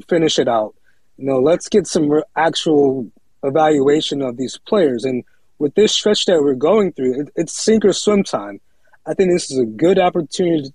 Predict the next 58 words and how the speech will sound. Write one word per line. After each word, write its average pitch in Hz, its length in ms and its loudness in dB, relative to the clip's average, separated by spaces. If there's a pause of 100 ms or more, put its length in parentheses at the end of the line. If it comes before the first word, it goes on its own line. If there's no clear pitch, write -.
(140)
for 156 180 2
us 156 100 0
to 139 80 -6
see 170 300 -2
what 143 280 2
we 135 220 2
really 127 360 2
have. 123 340 -2 (560)
If, 151 160 -4
if 151 180 0
you 170 100 4
wanna 185 220 4
get 185 280 2
Tibbs 175 320 -2
a 147 60 2
body 147 540 -2 (320)
so 139 240 0
players 151 380 0
aren't 143 260 -2
playing 143 340 -4
forty 147 220 -2
minutes, 139 380 -4
I'm 120 180 -6
with 160 220 0
it. 185 180 2 (640)
But 147 300 2
I, 175 300 -2
I 185 120 -4
honestly, 190 320 0
I 151 100 2
don't 180 260 0
wanna 165 240 0
see, 127 300 -12
win, 165 260 0
win, 208 380 4
lose, 190 240 4
or, 165 80 4
or, 143 300 0
or 127 40 0
draw, 143 460 0 (720)
let 156 300 0
the 208 120 4
chips 156 300 -2
fall 160 280 2
where 147 80 2
they 147 140 2
fall. 135 240 -2
Just 127 220 -8
get 190 180 2
Tibbs 156 260 -4
a 147 80 2
body 131 400 0
so 127 200 -4
guys 127 300 0
don't 131 100 -4
have 127 100 -12
to 127 100 -4
play 131 260 2